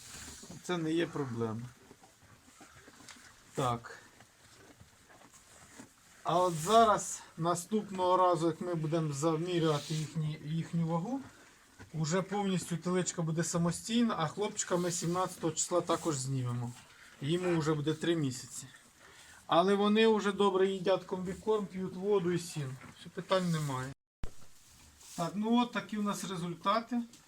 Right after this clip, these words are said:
Може, комусь, е, здасться, що це мало. Мої телята переросли, але, судячи з мого досвіду, це класний результат. Бо класний результат — це будь-який плюс до того, який був місяць назад.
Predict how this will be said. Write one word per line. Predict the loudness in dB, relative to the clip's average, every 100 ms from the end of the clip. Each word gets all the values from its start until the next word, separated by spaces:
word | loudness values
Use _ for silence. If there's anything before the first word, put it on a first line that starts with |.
| _ _ -4
Може, | -2 -2
комусь, | -4 -4 -2 -2 -4 -8 -16 -20 -12
е, | -6 -6
здасться, | -6 2 4 4 -2 -8
що | -8
це | -8 -4
мало. | -2 0 0 -2 -4 -10 -12 -14
Мої | -8 -6 -6
телята | -4 -4 -4 -6
переросли, | -8 -8 -8 -8 -10 -8
але, | -6 -4 -2 -2 -4 -10 -20 -20 -12
судячи | -8 -6 -6 -6 -6 -4 -6 -8
з | -6
мого | -4 -2 -4
досвіду, | -2 -2 -4 -8 -10
це | -8 -10
класний | -4 -4 -4 -6 -6
результат. | -6 -8 -10 -4 -2 -2 -8 -20 -20 -20 -16
Бо | -12 -6
класний | 0 0 0 -4
результат — | -4 -4 -2 0 0 -2
це | -8
будь-який | -4 -4 -4 -6 -8
плюс | -6 -4 -4 -8 -14
до | -10 -8
того, | -4 -4 -4 -4
який | -6 -6
був | -8 -4 -4
місяць | -4 -6 -8 -8
назад. | -10 -8 -10